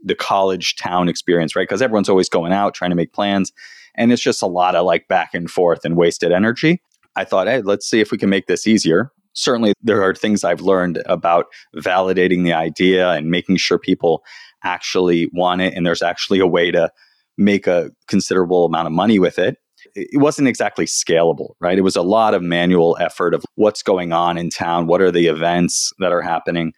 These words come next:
And I learned a lot there, but really just a lot about myself as well, right? Like, when do I go towards things? When do I run away from things?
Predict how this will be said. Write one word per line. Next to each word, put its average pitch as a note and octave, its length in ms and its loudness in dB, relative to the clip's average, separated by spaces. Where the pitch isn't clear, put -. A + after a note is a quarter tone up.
And G#2 120 -2
I A2 60 -2
learned A2 220 -2
a E2 60 0
lot D#2+ 280 -2
there, G#2 340 0
but F#2+ 320 0
really B2 520 2
just - 260 -4
a A#2 40 0
lot B2 180 2
about C3+ 140 -2
myself G2+ 640 -2
as E2 140 -2
well, F2 340 0
right? F2 240 -2
Like, F#2 180 -2
when G#2+ 280 4
do G#2+ 140 6
I F#2+ 300 2
go G#2 160 0
towards G#2 400 0
things? F2 240 -8
When G2 160 2
do G2+ 120 4
I F#2+ 100 4
run F#2 240 2
away F#2 320 4
from F2 240 -4
things? D#2+ 320 -6